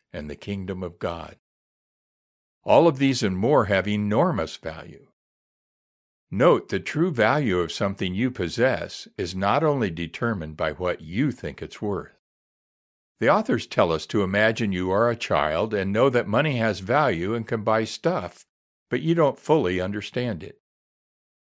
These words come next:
As you're walking down the street, you see a piece of paper money in the gutter. When you pick it up, it has a picture of a man, and under it is the name Franklin. In each corner is the number one hundred.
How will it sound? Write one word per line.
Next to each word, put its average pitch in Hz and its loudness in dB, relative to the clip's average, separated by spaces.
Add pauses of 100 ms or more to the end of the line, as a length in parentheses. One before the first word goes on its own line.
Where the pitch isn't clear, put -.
(120)
As 85 -4
you're 139 2
walking 95 4
down 82 0
the 104 -4
street, 78 -10
you 123 -2
see 156 2
a 160 2
piece 160 -2
of 131 -4
paper 151 -2
money 95 -4
in 123 -6
the 107 -4
gutter. 104 -4 (960)
When 90 -2
you 80 -4
pick 104 -2
it 80 0
up, 120 2 (380)
it 151 2
has 190 4
a 131 2
picture 127 2
of 123 0
a 120 4
man, 120 0
and 107 -2
under 123 0
it 95 -2
is 117 -4
the 113 -4
name 120 -4 (200)
Franklin. 170 -4 (1000)
In 90 -2
each 127 -2
corner 85 -4
is 98 -4
the 98 -4
number 113 0
one 120 0
hundred. 135 -4